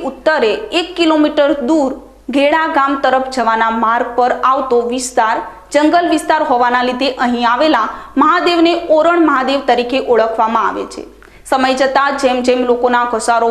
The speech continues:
વધતો ગયો, તેમ તેમ મંદિરનો વિકાસ પણ વધતો ગયો. શરૂઆતના સમયમાં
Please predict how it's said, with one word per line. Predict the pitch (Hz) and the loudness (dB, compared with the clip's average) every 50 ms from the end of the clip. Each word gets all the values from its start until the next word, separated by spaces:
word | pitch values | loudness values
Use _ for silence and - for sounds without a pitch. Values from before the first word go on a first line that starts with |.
| 240 233 | 0 0
વધતો | 226 233 - - 247 240 247 | -2 -2 0 0 0 2 2
ગયો, | 240 240 240 254 240 240 | 2 2 2 2 0 0
તેમ | - 302 330 330 320 330 | 0 2 2 4 2 2
તેમ | - 233 240 240 - - - - 269 285 | 2 0 -2 -4 -10 -14 -8 -2 0 2
મંદિરનો | 294 302 - 359 349 339 349 349 302 | 2 2 2 2 2 2 2 2 2
વિકાસ | 294 - - 302 294 294 294 | 0 0 2 0 0 0 0
પણ | - 285 285 277 254 | 0 0 0 0 0
વધતો | 220 226 233 220 233 220 208 214 | -2 -4 -4 -2 -2 -2 0 0
ગયો. | 196 196 - - - - - - - - - - - - | 0 -2 -2 -4 -8 -12 -18 -20 -20 -20 -20 -20 -6 -2
શરૂઆતના | - 294 285 320 330 330 320 320 330 339 349 339 339 | 0 0 2 2 2 2 2 2 2 0 2 2 2
સમયમાં | 311 302 302 302 302 302 320 | 0 2 2 2 2 2 2